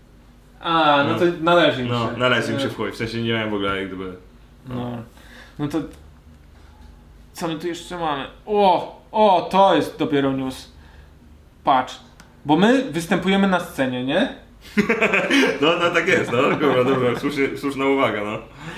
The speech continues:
Speaker 1: I ta typiara występuje w telewizji.
Speaker 2: <laughs> Ta blondyna, no.
Speaker 1: Ta blondyna.
Speaker 2: No.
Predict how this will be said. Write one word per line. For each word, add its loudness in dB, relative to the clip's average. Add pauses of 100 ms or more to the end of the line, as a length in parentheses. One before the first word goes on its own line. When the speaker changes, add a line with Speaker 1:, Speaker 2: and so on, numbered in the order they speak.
(480)
Speaker 1:
I 2
ta 2
typiara 2
występuje 2
w -2
telewizji. 2 (180)
Speaker 2:
<laughs> -12 (1600)
Ta -2
blondyna, -2
no. -6
Speaker 1:
Ta 4
blondyna. 2
Speaker 2:
No. -4